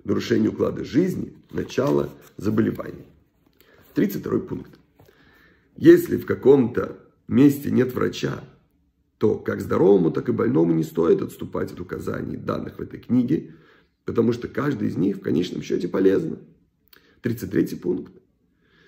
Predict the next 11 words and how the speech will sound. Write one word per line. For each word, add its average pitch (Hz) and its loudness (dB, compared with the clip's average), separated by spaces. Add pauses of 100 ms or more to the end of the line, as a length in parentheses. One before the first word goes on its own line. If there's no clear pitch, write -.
(120)
Запрещено 104 -2
ученику - -2 (540)
мудрецов - 0
жить - -8
там, 151 0
где 104 0
нет 160 0
десяти 117 -6
вещей, - -4
перечисленных 73 -6
ниже, - -8